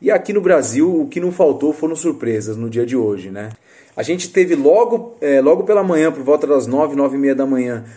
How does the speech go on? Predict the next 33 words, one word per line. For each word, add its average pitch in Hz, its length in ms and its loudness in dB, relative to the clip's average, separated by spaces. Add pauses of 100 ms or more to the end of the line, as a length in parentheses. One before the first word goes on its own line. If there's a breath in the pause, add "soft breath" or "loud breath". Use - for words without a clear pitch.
(100)
o 120 140 -2
índice 156 260 -4
I 185 40 -8
B 190 140 4
C 185 200 2
B 156 120 2
R. 160 400 4 (160 loud breath)
O 139 120 -8
I 180 40 -4
B 196 140 0
C 190 180 2
B 165 120 2
R, 160 240 6
ele 180 80 2
é 180 40 4
uma 180 160 -2
prévia 190 720 2
do 147 120 -4
pib, 175 500 -10 (280 loud breath)
então 117 380 -2
é, 113 1000 -4
ele 104 160 -12
veio 135 260 2
aí 139 140 4
com 143 120 -8
uma 143 140 -4
retração 156 840 -2
de 131 120 -10
cinco 220 480 -6
ponto 175 360 -6
nove 147 380 0
por 135 180 -8
cento, 120 460 -10